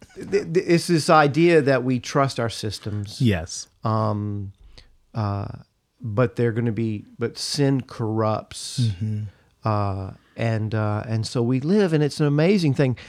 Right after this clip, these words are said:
Speaker 1: That's why I think, you know, being an American and being proud to be an American, I think for as,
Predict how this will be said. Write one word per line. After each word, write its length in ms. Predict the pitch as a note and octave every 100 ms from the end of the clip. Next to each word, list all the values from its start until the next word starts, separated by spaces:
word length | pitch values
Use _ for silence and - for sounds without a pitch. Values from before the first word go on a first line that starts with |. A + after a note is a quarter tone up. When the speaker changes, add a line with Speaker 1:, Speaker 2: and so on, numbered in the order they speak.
| -
Speaker 1:
That's 140 | D3+ C3+
why 100 | A#2
I 40 |
think, 220 | A#2+ A#2
you 80 | A2
know, 80 | G#2
being 220 | A2 A#2
an 80 | G#2
American 440 | G#2 C3 B2 G#2 G#2
and 120 | G#2
being 320 | G2+ G2 F#2 -
proud 200 | - B2
to 80 | A2+
be 80 | G2
an 40 |
American, 360 | F#2+ G2+ G#2 G#2
I 80 | G#2
think 300 | A2 G2 - - - _ _ _ _ _ - -
for 300 | - B2+ B2
as, 320 | B2+ A#2+ G2+